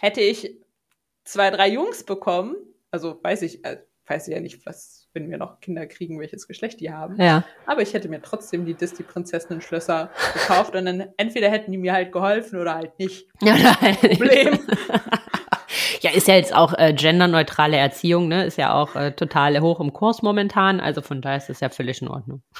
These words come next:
Speaker 1: Ja, finde ich auch. Die, die kommen so oder so bei uns an.
Speaker 2: Äh, ja,
Speaker 1: Das ist
Speaker 2: genau.
Speaker 1: völlig egal.
Speaker 2: Nee, aber in der Tat, also ich hab, aber ich weiß, also ich hatte auch immer, ähm, also im Pri-, ich, ne, am Ende wär's mir egal gewesen, aber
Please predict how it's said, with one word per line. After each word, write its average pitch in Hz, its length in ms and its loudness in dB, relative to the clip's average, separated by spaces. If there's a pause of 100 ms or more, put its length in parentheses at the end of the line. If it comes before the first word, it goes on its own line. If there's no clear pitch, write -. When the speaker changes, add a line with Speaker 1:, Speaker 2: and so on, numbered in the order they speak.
(240)
Speaker 1:
Ja, 196 140 0
finde 226 240 -2
ich - 180 -8
auch. 165 360 -2 (2000)
Die, 269 340 -2
die 262 160 -4
kommen 233 300 2
so 202 200 2
oder 196 220 4
so 190 220 -2
bei 170 180 0
uns 165 340 -10
an. 165 320 -8
Speaker 2:
Äh, - 240 -2
ja, 165 200 6
Speaker 1:
Das 113 120 2
ist 294 100 2
Speaker 2:
genau. 135 340 0 (280)
Speaker 1:
völlig 262 440 2
egal. 180 800 0 (260)
Speaker 2:
Nee, 170 200 8
aber 165 180 4
in 170 100 6
der 170 160 6
Tat, 147 240 2
also 143 180 -2
ich - 220 -6
hab, - 200 -8
aber 170 180 -4
ich 165 160 -4
weiß, 190 220 4
also 147 180 2
ich 151 120 -2
hatte - 220 2
auch 196 160 4
immer, 190 380 2
ähm, 165 380 -2 (840)
also - 200 -6
im 127 100 -8
Pri-, - 240 -4 (160)
ich, - 220 -18
ne, 151 260 0
am 131 100 -6
Ende 143 280 2
wär's 143 180 4
mir - 80 0
egal - 300 -4
gewesen, 139 280 0
aber 151 240 2